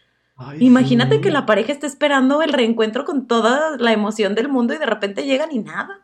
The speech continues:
Speaker 2: tabla.
Speaker 1: Y ya, una ta-, es lo que te iba a decir, sí. O ya se le olvidó cómo, este, buscas, medir la,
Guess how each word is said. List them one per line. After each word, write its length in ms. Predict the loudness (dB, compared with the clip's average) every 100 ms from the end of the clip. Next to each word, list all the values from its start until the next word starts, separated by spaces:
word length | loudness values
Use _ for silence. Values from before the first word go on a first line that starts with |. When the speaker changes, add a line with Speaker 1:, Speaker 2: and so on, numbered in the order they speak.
| _
Speaker 2:
tabla. 300 | 0 2 -2
Speaker 1:
Y 80 |
ya, 240 | 0 2 2
una 220 | 0 -2
ta-, 100 | 0
es 60 | 0
lo 80 |
que 80 | 0
te 100 | -2
iba 160 | 0 2
a 60 | 2
decir, 300 | -2 -2 -2 2 0 2
sí. 180 | -4 -2 -6 -6 -10 0
O 120 | 2
ya 180 | 4 2
se 100 | 2
le 60 | 2
olvidó 320 | 2 2 2
cómo, 500 | 0 2 0 0 -2
este, 1040 | -4 -6 0 0 2 2 2 0 -2 -2 -4 -12 -20 _ _ _
buscas, 640 | -6 -4 -4 -6 -6 -6 -4
medir 400 | -2 -2 -2 0
la, 540 | 0 2 0 -2 -4